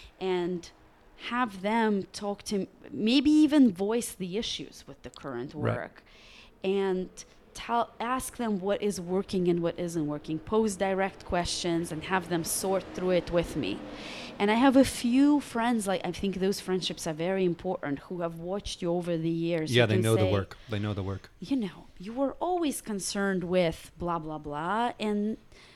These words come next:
Speaker 1: you know, now it's absent here,"
Speaker 2: Mm-hmm.
Speaker 1: or, "This symbol keeps on returning." So those are such fruitful studio visits because they leave and all you want to do is paint and you have such clarity,
Speaker 2: Right.
Speaker 1: right?
Speaker 2: And you trust them.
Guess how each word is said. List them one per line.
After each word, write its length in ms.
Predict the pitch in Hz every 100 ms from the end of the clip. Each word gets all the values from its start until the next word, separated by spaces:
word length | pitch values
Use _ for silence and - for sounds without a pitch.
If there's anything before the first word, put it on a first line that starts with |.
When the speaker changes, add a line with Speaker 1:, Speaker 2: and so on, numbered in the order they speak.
| -
Speaker 1:
you 80 | 196
know, 180 | 196 185
now 300 | 196 226 254
it's 160 | 269
absent 540 | - 277 302 - 120 -
here," 340 | - 87 98 -
Speaker 2:
Mm-hmm. 80 | -
Speaker 1:
or, 580 | 226 226 220 214 220 - - - -
"This 260 | 180 240 330
symbol 500 | - 226 196 175 175
keeps 340 | - 214 -
on 180 | 233 220
returning." 760 | 220 - 269 285 294 202 - - - - -
So 160 | - 247
those 360 | 208 330 370 254
are 80 | 226
such 340 | - 214 -
fruitful 600 | - 220 220 - 208 190
studio 480 | 170 - 196 202 220
visits 420 | 226 226 233 226
because 380 | - 202 220 196
they 200 | 202 240
leave 400 | 214 214 208 185
and 120 | 170 -
all 320 | 190 208 226
you 120 | 208 185
want 200 | 180 170
to 100 | 165
do 420 | 160 190 170 160
is 160 | - -
paint 440 | - 190 180 165 -
and 160 | 165
you 80 | 175
have 120 | 180
such 340 | - 185 - -
clarity, 560 | - 165 160 147 - -
Speaker 2:
Right. 120 | 113
Speaker 1:
right? 220 | 101 233 - -
Speaker 2:
And 120 | 175
you 80 | 185
trust 320 | - 220 -
them. 240 | - 104